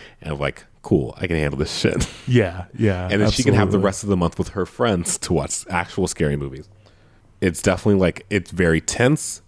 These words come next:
Speaker 1: Uh, the, there's, like, a, a legitimate, like, comeuppance, like, you feel, like, when, when he fucking goes back in and <laughs> he, like, beats him up,
Speaker 2: <laughs>
Speaker 1: like, "Fuck yeah." And then, like, when Alice <laughs> comes, it's like, "You're not my mom.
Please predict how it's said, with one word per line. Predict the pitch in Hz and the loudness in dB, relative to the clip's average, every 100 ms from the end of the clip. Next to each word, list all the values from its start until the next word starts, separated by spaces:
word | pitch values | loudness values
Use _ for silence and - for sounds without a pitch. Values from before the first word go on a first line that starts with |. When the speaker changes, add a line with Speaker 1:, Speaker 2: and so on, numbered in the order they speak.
| _ - - - - | _ -20 -20 -20 -8
Speaker 1:
Uh, | 87 80 71 69 - _ _ _ _ _ _ _ _ - _ _ _ _ - - - 110 - | -4 0 0 -4 -8 _ _ _ _ _ _ _ _ -20 _ _ _ _ -20 -20 -20 -20 -8
the, | - 87 80 80 - | -2 -2 -2 -6 0
there's, | 98 | 2
like, | 85 - - - 101 | 2 -4 -10 -8 -2
a, | 92 | -2
a | 80 | -2
legitimate, | 98 92 87 82 87 | -2 0 0 -2 -2
like, | 76 73 | -4 -6
comeuppance, | - 76 76 - 107 110 - | -4 -2 -2 2 2 2 -2
like, | 76 - | -4 -6
you | 78 | -16
feel, | _ 98 95 98 101 - - _ _ - _ _ _ | _ 2 4 6 4 0 -12 _ _ -20 _ _ _
like, | 80 80 | -6 -2
when, | 87 87 - - | -2 -4 -12 -10
when | - 101 | -2 0
he | 135 | 2
fucking | - 156 120 | 2 0 2
goes | 101 101 | 2 2
back | 104 104 | 0 0
in | 104 90 | 0 2
and | |
<laughs> | 87 | -2
he, | - - - 117 | -6 -14 -8 -8
like, | 90 80 | -8 0
beats | 107 - - | 0 2 -2
him | 117 120 | 0 0
up, | 156 - - | 0 -2 -6
Speaker 2:
<laughs> | - | -2
Speaker 1:
like, | 113 - | -2 -2
"Fuck | - - - - - | -10 -4 -2 -2 2
yeah." | 139 107 | 4 6
And | 110 | 6
then, | |
like, | 113 | 6
when | 117 - | 4 2
Alice | 110 139 151 - | 2 4 4 4
<laughs> | |
comes, | - - 151 151 - | 0 2 2 2 -2
it's | 120 | 0
like, | 120 107 - - - - _ - | 2 2 -4 -20 -20 -20 _ -10
"You're | 113 113 147 | 0 4 6
not | 120 127 | 4 2
my | 160 180 | 2 2
mom. | 101 80 90 | 2 2 -2